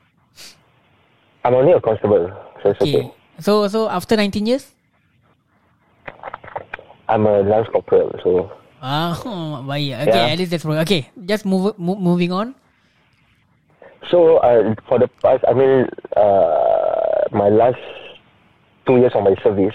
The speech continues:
Speaker 1: I actually converted to part-timer.
Speaker 2: Ah, eh,
Speaker 1: Due to
Speaker 2: part-timer is,
Speaker 1: some family
Speaker 2: yeah,
Speaker 1: reason lah.
Speaker 2: yeah, correct. But part-timer, I, I, I heard that they, they pay a good amount of money. I think fourteen dollars, right?
Speaker 1: Oh, yes,
Speaker 2: Per,
Speaker 1: yes.
Speaker 2: per hour.
Speaker 1: Uh,
Speaker 2: Eh, no, no, twenty-one dollars.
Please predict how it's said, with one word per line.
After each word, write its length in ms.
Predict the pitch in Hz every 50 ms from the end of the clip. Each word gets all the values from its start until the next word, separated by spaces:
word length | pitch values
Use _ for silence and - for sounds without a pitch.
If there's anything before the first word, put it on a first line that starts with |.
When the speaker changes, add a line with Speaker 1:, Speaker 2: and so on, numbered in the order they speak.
| - -
Speaker 1:
I 280 | 98 101 98 101 -
actually 240 | - - - 123 -
converted 360 | - 113 101 101 104 - - -
to 40 | 101 -
part-timer. 600 | - 104 - - 98 95 90 92 92 - 98 101 _ _ - - - - - - _ _ _ _ _ -
Speaker 2:
Ah, 360 | 160 139 139 156 170 170 156 151 -
eh, 100 | - 165
Speaker 1:
Due 160 | 123 104 107 113
to 120 | 110 214
Speaker 2:
part-timer 120 | - - -
is, 80 | 104 101
Speaker 1:
some 120 | 110 104
family 240 | - 101 98 98 101 98
Speaker 2:
yeah, 40 | 101 101 95
Speaker 1:
reason 80 | 110 -
lah. 120 | 113 107 - - _ -
Speaker 2:
yeah, 120 | 208 185 165
correct. 240 | - 233 226 180 190
But 320 | 202 - 170 170 196 208 208
part-timer, 420 | 240 262 - 269 277 311 330 330 320
I, 160 | 277 190 - - -
I, 120 | 175 170 170 - -
I 140 | - 165 165 175
heard 160 | 180 240 269 196
that 160 | 165 147 151 156
they, 120 | 165 165
they 160 | 165 165 165
pay 320 | 165 - 196 202 202 202 196 196 190 190 190 185 185 185 180 -
a 80 | - 156
good 240 | 151 156 185 190 - _ _ _ _ _ _
amount 220 | - 151 151 156 156
of 80 | 139
money. 280 | 135 143 147 147 143 135
I 60 | 139 151
think 120 | 220 202
fourteen 240 | - 196 170 - 190 180
dollars, 200 | 170 185 175 -
right? 80 | - 123 131
Speaker 1:
Oh, 80 | 139 135
yes, 200 | 120 110 110 101 - -
Speaker 2:
Per, 160 | 165 151 147 -
Speaker 1:
yes. 120 | 101 101 98
Speaker 2:
per 40 | 151 143
hour. 280 | 147 151 147 143 135 - - - _ _ _ _ _ _ _ _ _ _ _ _ -
Speaker 1:
Uh, 220 | - - 110 110 113
Speaker 2:
Eh, 120 | 269 302 294
no, 80 | 285 330
no, 80 | 311 269
twenty-one 360 | - 262 254 247 285 277 -
dollars. 260 | 269 269 269 214 175